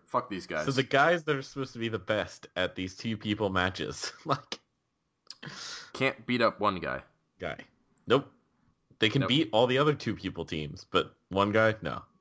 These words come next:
Speaker 1: And it's, it's also even worse because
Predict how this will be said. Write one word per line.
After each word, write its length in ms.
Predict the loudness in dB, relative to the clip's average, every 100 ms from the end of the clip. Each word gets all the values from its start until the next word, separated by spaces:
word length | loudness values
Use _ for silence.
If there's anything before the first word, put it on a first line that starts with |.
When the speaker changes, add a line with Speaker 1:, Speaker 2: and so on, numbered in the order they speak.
| _ _ _ _ _ _ _ _ -20 -20 -20 -20 -20 _ _ _ _ -4
Speaker 1:
And 140 | 0
it's, 180 | 0 -4 -8
it's 300 | -6 -6 -2
also 440 | 2 2 4 4
even 300 | 4 0 -2
worse 160 | -2 -2
because 540 | -4 -2 -2 -2 -8